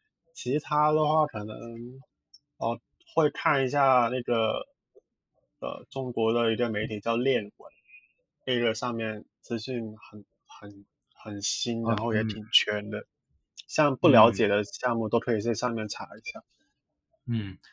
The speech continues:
Speaker 2: 链文其实真的还不错，因为它跟其他中国媒体比较不一样，是它有提供繁体中文的选项。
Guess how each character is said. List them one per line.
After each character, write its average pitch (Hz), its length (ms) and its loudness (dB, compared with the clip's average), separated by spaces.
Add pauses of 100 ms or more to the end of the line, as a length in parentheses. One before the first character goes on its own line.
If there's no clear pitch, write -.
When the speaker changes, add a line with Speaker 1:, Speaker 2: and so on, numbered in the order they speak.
(220)
Speaker 2:
链 180 200 6
文 117 120 4
其 110 100 2
实 117 100 6
真 127 140 0
的 117 80 0
还 95 140 -4
不 87 100 -14
错， 92 380 -6 (260)
因 131 100 0
为 143 280 6 (100)
它 135 220 2
跟 135 280 0
其 107 220 -4
他 110 300 -4
中 113 180 -4
国 104 140 -4
媒 92 160 -10
体 92 140 -10
比 80 100 -16
较 90 120 -8
不 92 160 -8
一 90 60 -2
样， 87 180 -8
是 95 140 -14
它 104 160 -8
有 92 120 -4
提 87 180 -16
供 95 340 -8
繁 98 180 -2
体 107 180 -6
中 117 280 -2
文 104 180 2
的 95 120 -4
选 87 260 -2
项。 90 300 -2